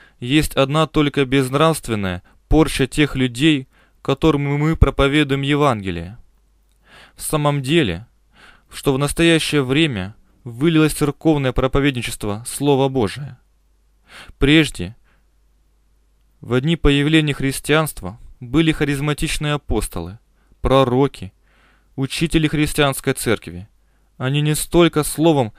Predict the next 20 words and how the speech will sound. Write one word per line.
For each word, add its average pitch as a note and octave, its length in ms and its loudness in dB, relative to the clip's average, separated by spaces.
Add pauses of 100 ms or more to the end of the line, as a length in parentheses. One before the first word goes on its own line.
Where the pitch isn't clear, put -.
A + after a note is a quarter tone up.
(180)
проповедовали C3 680 2
Христа, C3+ 540 -4
сколько C3+ 520 -2
делом, A#2+ 520 -2 (380)
сколько D3+ 460 0
самоотреченной D3 840 -2
любовью C#3+ 460 0
к D3 120 -4
Иисусу, B2+ 640 -4 (500)
сколько D3+ 480 -2
своей D3+ 340 0
тяжело D3+ 460 0
нагруженную C#3 760 -2 (220)
евангельскими C#3+ 960 0
подвигами B2 600 0
святой C#3+ 420 0
жизнью. G#2 600 -6 (800)
Не C#3 200 -6
то D#3+ 260 0
теперь, F#2 460 -6